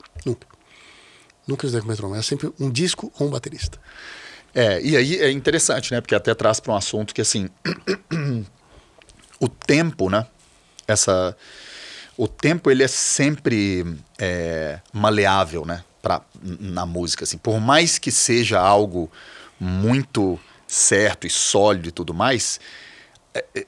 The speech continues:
Speaker 2: ele precisa causar essa sensação. O tempo que eu tô falando de forma mais ampla, né? É
Speaker 1: Sim.
Speaker 2: óbvio que se você vai pegar uma batida eletrônica, ela tá quantizada naquilo ali e ela tem uma sensação. Ela te dá essa sensação quantizada, que às vezes é o que a gente quer na música, né?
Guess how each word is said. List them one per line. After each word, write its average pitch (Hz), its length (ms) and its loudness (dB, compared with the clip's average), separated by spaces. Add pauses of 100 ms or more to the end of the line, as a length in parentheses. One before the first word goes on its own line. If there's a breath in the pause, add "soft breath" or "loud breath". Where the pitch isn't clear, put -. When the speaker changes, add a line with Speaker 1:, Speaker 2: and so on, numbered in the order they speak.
Speaker 2:
ele 127 160 0
precisa 165 640 2
causar 98 480 4
essa 90 140 -4
sensação. - 220 -4
O 113 60 0
tempo 208 240 0
que - 60 -4
eu - 40 2
tô - 100 -4
falando 151 260 2
de 143 80 -6
forma 147 280 0
mais 131 280 0
ampla, 92 300 -2
né? 101 240 -2
É 101 60 0
Speaker 1:
Sim. 92 80 4
Speaker 2:
óbvio 123 280 4
que - 80 -2
se - 80 -2
você - 100 0
vai 104 120 4
pegar 104 200 2
uma 101 80 2
batida 92 340 0
eletrônica, 101 500 0
ela 98 140 0
tá 131 120 0
quantizada 127 640 2
naquilo 120 280 -2
ali 151 240 -2
e 208 100 0
ela 330 160 2
tem 277 220 -2
uma 214 140 0
sensação. 90 460 -2
Ela 92 140 -4 (120)
te - 160 -2
dá 110 180 4
essa 139 160 0
sensação 156 580 0 (120)
quantizada, 143 600 2
que 120 100 -2
às 120 120 2
vezes 151 220 2
é 147 80 8
o 190 80 6
que - 100 0
a 175 40 4
gente 160 180 0
quer 117 180 2
na 104 100 0
música, 87 360 -4
né? 90 140 -6